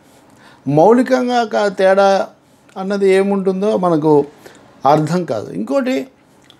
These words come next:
అత్యున్నత న్యాయస్థానమైన సుప్రీంకోర్టు న్యాయమూర్తులు నలుగురు, వాళ్ళలో ఒకరు తర్వాత చీఫ్ జస్టిస్ కూడా అయ్యారు. అంత అత్యున్నత న్యాయమూర్తులే మీడియా గోష్ఠి పెట్టిన తర్వాత కూడా తమ విధుల్లో యథావిధిగా కొనసాగారు. సుప్రీంకోర్టుకు వీటికి ఏం సంబంధం లేదు ఉదాహరణ.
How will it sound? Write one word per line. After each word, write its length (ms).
అత్యున్నత 480
న్యాయస్థానమైన 800
సుప్రీంకోర్టు 720
న్యాయమూర్తులు 760
నలుగురు, 540
వాళ్ళలో 360
ఒకరు 200
తర్వాత 560
చీఫ్ 120
జస్టిస్ 480
కూడా 220
అయ్యారు. 300
అంత 240
అత్యున్నత 540
న్యాయమూర్తులే 1160
మీడియా 400
గోష్ఠి 400
పెట్టిన 300
తర్వాత 340
కూడా 160
తమ 300
విధుల్లో 360
యథావిధిగా 600
కొనసాగారు. 580
సుప్రీంకోర్టుకు 720
వీటికి 300
ఏం 160
సంబంధం 480
లేదు 340
ఉదాహరణ. 400